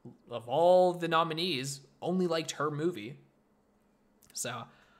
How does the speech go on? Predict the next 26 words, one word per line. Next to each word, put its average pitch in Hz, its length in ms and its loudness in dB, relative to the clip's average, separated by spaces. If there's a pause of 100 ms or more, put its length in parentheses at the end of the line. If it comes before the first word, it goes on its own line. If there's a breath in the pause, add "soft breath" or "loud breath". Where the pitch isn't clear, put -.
(220 soft breath)
I 147 120 0
felt 165 140 2
like 156 120 2
it 147 60 0
must 143 240 -2
have 143 80 -10
been 131 80 -6
a 123 40 -8
pretty 143 340 -4
obvious 123 380 -4
choice 117 380 -6
here. 120 400 -8
Uh, 117 220 -10
Jessica 170 340 -4
Tandy 147 680 -4 (520)
did 123 160 -12
great. 208 420 -2 (500)
Uh, 127 520 -6 (680)
it's - 320 -16
tough 190 200 0
to 190 120 -6
really 165 180 2
compare 143 360 -2
the 131 80 -6
competition 117 680 -10
here. 127 220 -20